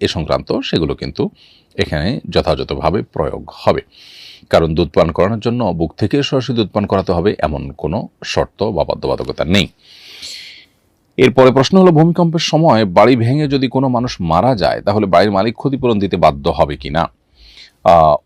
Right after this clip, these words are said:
উত্তর হলো যে, প্রথমত দেখতে হবে যে ভূমিকম্পে যে বাড়ি ক্ষতিগ্রস্ত হয়েছে, সেখানে বাড়ি নির্মাণে কোনো ভায়োলেশন হয়েছে কিনা, সেখানে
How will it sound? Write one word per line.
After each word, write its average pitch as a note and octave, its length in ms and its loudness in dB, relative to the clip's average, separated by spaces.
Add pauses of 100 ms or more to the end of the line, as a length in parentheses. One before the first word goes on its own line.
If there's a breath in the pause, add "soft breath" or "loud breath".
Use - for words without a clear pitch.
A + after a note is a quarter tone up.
(140)
উত্তর F#3 260 0
হলো F3+ 220 -2
যে, F3 220 -2
প্রথমত D#3 540 -2
দেখতে F#2+ 360 0
হবে A2 260 -2
যে E2 260 0
ভূমিকম্পে A2+ 1040 -2
যে F#2+ 180 -4
বাড়ি E2+ 260 2
ক্ষতিগ্রস্ত C3+ 540 -4
হয়েছে, A2+ 280 -2
সেখানে A2 320 -4
বাড়ি F2 200 2
নির্মাণে F2+ 460 -2
কোনো E2 200 -6
ভায়োলেশন G2+ 500 0
হয়েছে F2 340 -4
কিনা, D#2 300 -6 (640 loud breath)
সেখানে G2+ 380 -2